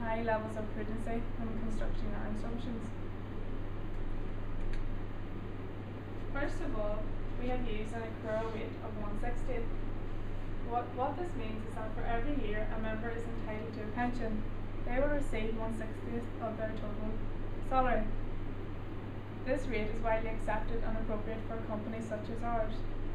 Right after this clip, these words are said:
Next, we calculate the interest rate based on the thirty-year average of the F T S E All Share. We then added a premium and produced a figure of six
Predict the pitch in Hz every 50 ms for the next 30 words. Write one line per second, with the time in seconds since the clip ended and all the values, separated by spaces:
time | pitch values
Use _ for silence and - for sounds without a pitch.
0 | - - 240 247 240 214 208 - - - 196 - - 220 220 214 214 214 208 208
1 | - - 226 226 220 214 214 220 233 226 226 202 208 220 208 208 208 202 202 214
2 | 208 202 - 220 220 214 214 214 226 220 220 220 214 214 - 220 220 220 247 247
3 | 226 214 208 214 214 214 220 220 226 233 226 220 214 - - - - - - -
4 | - - 226 214 220 220 220 220 214 214 214 214 - - 226 220 214 214 208 208
5 | 208 208 208 208 - - 233 226 220 - - 220 220 214 214 - 254 247 233 226
6 | 214 - - - - - - - - - - - - - - - - - 247 247
7 | 240 247 240 - - 262 254 233 226 220 220 214 214 - - 220 214 214 214 214
8 | 214 214 220 226 220 226 233 226 214 220 233 262 - 294 262 - 226 220 214 214
9 | 214 226 226 - - - 208 196 -